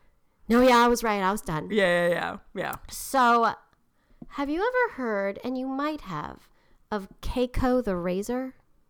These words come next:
Speaker 2: No.
Speaker 1: Okay.
Speaker 2: Keiko? That sounds like a Japanese name.
Speaker 1: It does,
Speaker 2: Oh,
Speaker 1: right?
Speaker 2: mm-hmm.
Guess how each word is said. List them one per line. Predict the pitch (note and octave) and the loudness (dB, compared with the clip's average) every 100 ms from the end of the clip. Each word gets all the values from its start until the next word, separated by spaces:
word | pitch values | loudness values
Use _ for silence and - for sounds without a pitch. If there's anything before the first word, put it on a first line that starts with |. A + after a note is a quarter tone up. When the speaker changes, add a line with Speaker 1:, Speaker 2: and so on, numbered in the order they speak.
| _ _ _ _ _ A3+ | _ _ _ _ _ -16
Speaker 2:
No. | D#3 D3+ D3+ E3 A#3+ G#3 - - - - | -12 -10 -8 -8 -8 -8 -10 -16 -10 -4
Speaker 1:
Okay. | G3 F#3 | -4 -4
Speaker 2:
Keiko? | - G#3 F4 E3+ D3 D#3 | -4 -6 -4 -6 -4 -4
That | F#3+ A3 | -6 -6
sounds | B3+ A3+ | -8 -8
like | G#3 | -8
a | F#3 | -8
Japanese | A3+ A3 B3+ G#3 | -8 -6 -6 -6
name. | E3 - | -8 -8
Speaker 1:
It | A#3 A#3 G#3+ G#3+ | 0 2 2 0
does, | A#3+ F4 C4 F3 | 0 2 0 -2
Speaker 2:
Oh, | F3+ | -4
Speaker 1:
right? | E3+ G3 D#4 F#4 | -4 -2 -2 0
Speaker 2:
mm-hmm. | A3+ | 0